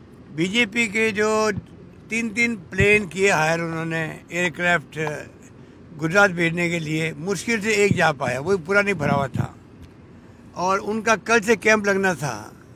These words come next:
Crown Plaza hotel के अंदर, Meeting थी, वही रहना था, बाड़ेबंदी हो रही थी। जो कहते थे, "हमें बाड़ेबंदी क्यों कर रहे हो?" ये क्या नौबत आ गई कि बाड़ेबंदी उनकी होने लग गई।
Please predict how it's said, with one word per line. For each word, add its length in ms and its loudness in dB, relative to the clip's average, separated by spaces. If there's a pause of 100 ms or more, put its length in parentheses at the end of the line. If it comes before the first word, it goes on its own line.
(460)
Crown 280 2
Plaza 260 2
hotel 280 0
के 120 -2
अंदर, 400 -2 (1700)
Meeting 520 0
थी, 440 -2
वही 240 -4
रहना 320 0
था, 360 2
बाड़ेबंदी 540 -2
हो 140 -2
रही 140 -2
थी। 340 -8
जो 180 -8
कहते 320 -6
थे, 60 -2
"हमें 240 -2
बाड़ेबंदी 400 -2
क्यों 160 -6
कर 160 -4
रहे 100 -2
हो?" 240 -2 (680)
ये 100 2
क्या 220 2
नौबत 360 4
आ 140 8
गई 180 2
कि 60 0
बाड़ेबंदी 500 2
उनकी 220 -4
होने 260 2
लग 240 -2
गई। 300 -8